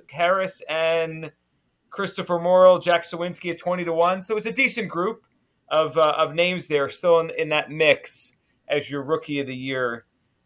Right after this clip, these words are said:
um, names out there in the National League. O'Neal Cruz has been the one, though, right? He's the one that's come on the scene and gotten everyone talking the last few weeks.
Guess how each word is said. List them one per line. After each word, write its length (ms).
um, 540
names 300
out 180
there 140
in 80
the 80
National 400
League. 200
O'Neal 280
Cruz 300
has 80
been 120
the 60
one, 320
though, 140
right? 180
He's 160
the 80
one 160
that's 240
come 220
on 100
the 80
scene 460
and 180
gotten 220
everyone 300
talking 300
the 60
last 240
few 100
weeks. 360